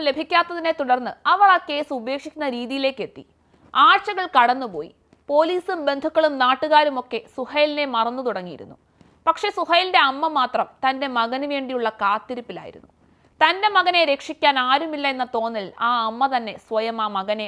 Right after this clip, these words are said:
അന്വേഷിച്ചിറങ്ങി. അവർ ആദ്യം പോയത് സുഹൈലിന്റെ സുഹൃത്തുക്കളുടെ അടുത്തേക്കായിരുന്നു. ഓരോരുത്തരുടെയും വീട്ടിൽ കയറിയിറങ്ങി സുഹൈലിനെ പറ്റി അന്വേഷിച്ചു. അവസാനമായി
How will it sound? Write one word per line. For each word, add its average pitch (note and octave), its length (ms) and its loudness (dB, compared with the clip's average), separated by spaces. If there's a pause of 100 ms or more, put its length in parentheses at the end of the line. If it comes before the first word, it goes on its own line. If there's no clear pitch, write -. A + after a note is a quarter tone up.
അന്വേഷിച്ചിറങ്ങി. F#3+ 640 -14 (260)
അവർ G4+ 140 6 (160)
ആദ്യം F#4+ 320 2
പോയത് D4+ 280 4 (160)
സുഹൈലിന്റെ D4+ 540 0
സുഹൃത്തുക്കളുടെ C#4+ 680 -2
അടുത്തേക്കായിരുന്നു. G#3 640 -8 (540)
ഓരോരുത്തരുടെയും E4+ 640 6
വീട്ടിൽ C#4+ 220 -6 (140)
കയറിയിറങ്ങി C4 600 4 (140)
സുഹൈലിനെ C4+ 500 -2
പറ്റി A3 280 -6
അന്വേഷിച്ചു. F#3+ 540 -12 (580)
അവസാനമായി G4+ 680 4